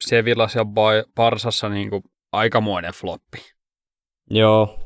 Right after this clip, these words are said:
Speaker 2: varmasti vaikuttaa tasokin, mutta kyllä se niinkin on, että jos sä vedät tommosen kauden noilla tehoilla, niin ei se kytkin mene offille sitten suoraan näissäkään peleissä.
Speaker 1: Sitten jatketaan eteenpäin. Mennään vaikka tohon Porto-Arsu-pariin.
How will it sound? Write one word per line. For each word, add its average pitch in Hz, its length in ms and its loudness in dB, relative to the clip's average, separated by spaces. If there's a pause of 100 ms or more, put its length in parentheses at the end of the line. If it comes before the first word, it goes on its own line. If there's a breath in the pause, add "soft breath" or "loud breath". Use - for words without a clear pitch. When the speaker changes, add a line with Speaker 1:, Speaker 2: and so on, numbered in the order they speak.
(120)
Speaker 2:
varmasti 110 440 0
vaikuttaa 123 520 4
tasokin, 107 440 2
mutta 101 420 -2 (920)
kyllä 101 160 0
se 110 100 4
niinkin 110 320 4
on, 107 80 4
että 107 200 0
jos 107 160 4
sä 110 80 2
vedät 107 240 4
tommosen 107 460 2
kauden 101 380 4 (100)
noilla 101 260 2
tehoilla, 98 500 2
niin 95 120 -6 (1120)
ei 98 120 0
se 107 100 2
kytkin 110 380 2
mene 104 140 6
offille 101 400 2
sitten - 280 -8
suoraan 98 420 0
näissäkään 90 440 -6
peleissä. 92 480 -8 (1080)
Speaker 1:
Sitten 139 160 2
jatketaan 170 400 2
eteenpäin. 127 720 2 (140)
Mennään 127 360 2
vaikka 123 280 0
tohon 123 320 2 (300)
Porto-Arsu-pariin. 113 1800 2